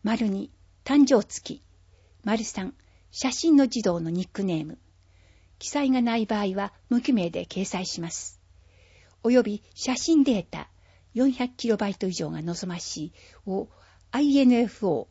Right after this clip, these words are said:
ーアットマークシティシーアイティーワイドット 下野、エスエイチアイエムオーティーエスユーケーイードットエルジードットジェーピーまで送信ください。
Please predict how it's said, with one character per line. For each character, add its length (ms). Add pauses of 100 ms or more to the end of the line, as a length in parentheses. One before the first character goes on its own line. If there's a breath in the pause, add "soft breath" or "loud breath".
ー 60
ア 40
ッ 80
ト 120
マ 120
ー 160
ク 180 (400 soft breath)
シ 180
テ 120
ィ 180 (280)
シ 280
ー 80
ア 20
イ 120
テ 200
ィ 40
ー 40
ワ 140
イ 120 (180)
ド 120
ッ 60 (120)
ト 180 (360)
下 200
野、 480 (420)
エ 60
ス 220
エ 60
イ 100
チ 220
ア 60
イ 180
エ 80
ム 200
オ 140
ー 40
テ 180
ィ 80
ー 40
エ 40
ス 180
ユ 140
ー 40
ケ 200
ー 20
イ 300
ー 40 (200 soft breath)
ド 100
ッ 80 (140)
ト 180 (260 soft breath)
エ 120
ル 100
ジ 320
ー 140
ド 100
ッ 80 (120)
ト 180
ジ 160
ェ 80
ー 40
ピ 200
ー 40
ま 120
で 220
送 200
信 240
く 80
だ 100
さ 160
い。 80